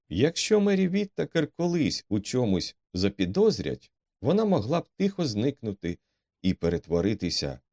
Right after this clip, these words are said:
на слабку, але в усьому іншому невинну місіс Форест. Справжнім проколом було те, що вона забула забрати ту банкноту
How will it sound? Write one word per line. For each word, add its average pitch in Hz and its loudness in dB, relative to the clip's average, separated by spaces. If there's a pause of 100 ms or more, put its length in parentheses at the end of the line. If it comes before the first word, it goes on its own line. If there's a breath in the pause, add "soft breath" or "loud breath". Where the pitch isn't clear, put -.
на 131 4
слабку, 123 0 (380)
але 202 2
в 131 0
усьому 113 0
іншому 101 -2 (320)
невинну 147 2 (160)
місіс 131 0
Форест. 73 -6 (680)
Справжнім 90 -2
проколом 87 -2
було 80 0
те, 104 -2 (440 soft breath)
що - -6
вона 92 0 (240)
забула 87 0
забрати 82 -2
ту - -4
банкноту 85 -4